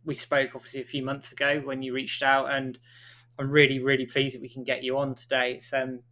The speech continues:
gonna be an interesting ride. I'm looking forward to it. So my first question, I'm gonna, before the Shenmue talk, I always do this. Um,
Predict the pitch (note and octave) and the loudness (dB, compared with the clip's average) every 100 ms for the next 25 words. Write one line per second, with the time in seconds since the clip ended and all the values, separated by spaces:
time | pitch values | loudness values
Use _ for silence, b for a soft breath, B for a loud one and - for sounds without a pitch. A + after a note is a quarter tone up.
0 | _ _ C#3+ C3+ D3 D#3+ - C#3 - C3+ | _ _ -4 0 2 2 0 -4 -4 0
1 | C3+ C3 C#3 C#3 C3 - C3+ C3+ - C3+ | 2 2 0 -4 -6 -6 -6 -6 -6 -6
2 | - _ _ _ _ _ _ _ - B | -6 _ _ _ _ _ _ _ -20 B
3 | B B B B B - D#3 D3 D3+ - | B B B B B 0 4 6 4 -4
4 | - D#3 D3+ D3 D3 - F#3 D#3 - D3+ | -4 0 4 2 2 8 8 8 4 2
5 | D3+ - D3 D3 C#3+ C#3+ - - D#3 - | 2 0 -2 0 2 2 0 -10 -4 2
6 | E3 C#3 - C#3 C3+ B2+ C#3+ C3+ D3 D#3+ | 2 2 2 2 0 -4 -2 0 4 8
7 | D#3 C#3+ C3+ D3 C#3 C3+ C#3 - - C#3+ | 8 6 0 -2 -2 -2 -6 -8 -6 -2
8 | C3+ C3 | 0 -2